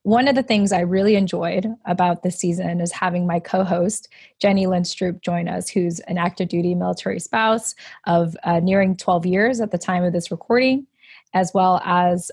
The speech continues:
a mental health advocate and a mother of two. So shout out to Jenny Lynn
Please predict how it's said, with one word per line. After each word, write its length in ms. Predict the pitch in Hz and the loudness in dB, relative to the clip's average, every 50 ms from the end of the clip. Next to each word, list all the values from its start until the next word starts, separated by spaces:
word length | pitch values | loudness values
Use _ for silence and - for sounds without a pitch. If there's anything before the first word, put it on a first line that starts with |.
| - | -2
a 60 | - 185 | 0 0
mental 300 | 185 185 185 - - 190 | 2 2 0 0 -2 -4
health 260 | - - 175 175 - - | -2 0 -2 -2 -2 -2
advocate 580 | - 196 202 214 214 - 226 220 220 - - _ _ _ - _ - | -2 -2 -2 -2 -2 0 2 2 2 2 -2 _ _ _ -20 _ -6
and 340 | 180 175 175 175 175 180 175 - | -2 0 0 0 0 -2 -2 -2
a 60 | 175 | -2
mother 360 | 180 175 165 165 170 170 170 | -2 -2 -2 -2 -2 -2 -4
of 180 | - - 165 170 | -2 -4 -6 -8
two. 400 | - - - - - 202 190 180 _ | -8 -8 -8 -8 -6 -8 -10 -10 _
So 260 | - - 185 180 180 | -6 -4 0 0 0
shout 260 | 180 - 220 208 220 | 0 0 2 2 2
out 160 | 226 220 220 - | 2 0 0 0
to 100 | - 208 | -2 0
Jenny 280 | 202 202 190 196 196 | 2 2 2 2 2
Lynn 400 | 190 185 185 185 190 185 196 202 | 2 2 2 2 2 0 0 -2